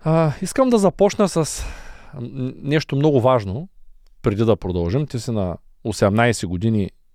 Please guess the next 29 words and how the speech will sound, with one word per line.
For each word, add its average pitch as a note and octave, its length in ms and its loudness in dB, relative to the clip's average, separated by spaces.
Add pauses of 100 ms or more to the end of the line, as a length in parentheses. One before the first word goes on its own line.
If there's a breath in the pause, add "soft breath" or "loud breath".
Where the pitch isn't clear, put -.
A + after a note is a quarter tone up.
(140)
и B2 100 -4
половина. G2 540 -4 (540)
Казвам A2 300 2
и G#2 60 -2
половина, A2+ 320 0
защото G#2+ 340 -2
на F#2+ 60 -4
тая G2 220 2
възраст G2 300 -2
вече G2+ 220 -4
и - 20 -8
половинките G#2 500 -4
са E2+ 140 -6
важни, A2+ 280 2
после A2 280 0
вече G#2 240 -2
няма G2 160 -2
значение. E2+ 500 -6 (100)
Аз - 180 -8
мога G#2+ 160 0
да G#2+ 60 0
се G#2 120 -4
закръгля G2 400 -2
на F2+ 100 -6
четиридесет. - 440 -12 (920 loud breath)
А, F#2+ 460 4 (1200 soft breath)
и G#2+ 400 0 (1500)
ние D#3 160 0
го D3+ 140 -2